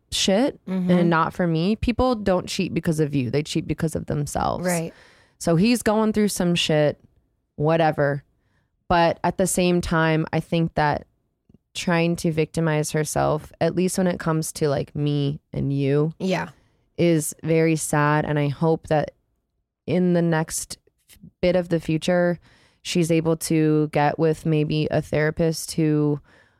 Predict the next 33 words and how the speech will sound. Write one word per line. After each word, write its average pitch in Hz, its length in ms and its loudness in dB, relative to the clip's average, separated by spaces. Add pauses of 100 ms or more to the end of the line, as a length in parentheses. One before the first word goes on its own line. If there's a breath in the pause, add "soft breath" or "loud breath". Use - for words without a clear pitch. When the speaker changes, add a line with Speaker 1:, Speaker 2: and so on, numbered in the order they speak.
(160 soft breath)
Speaker 1:
understands 160 960 0
maybe 160 300 2
a 156 80 2
little 151 300 2
bit 160 200 -2
more 151 200 0
of 147 60 0
the 156 80 0
context 156 500 -2
of 165 80 -2
the 160 100 -2
situation 160 720 0
Speaker 2:
Mm-hmm. 208 260 2 (340 loud breath)
Speaker 1:
and 165 160 2
helps 160 300 0
her 165 140 2
to 156 480 0 (480)
not 165 420 0
do 151 180 -2
that. - 360 -4 (240)
Speaker 2:
Yeah. 220 400 -2
Speaker 1:
And 170 280 2
to 180 160 0
grow. 151 520 2
And 160 320 0 (240)
honestly, 170 680 2 (380)
I 170 100 2
wish 170 260 0
her 170 440 2
the 170 120 0
best 247 340 0
in 233 160 0
Arizona. 165 880 2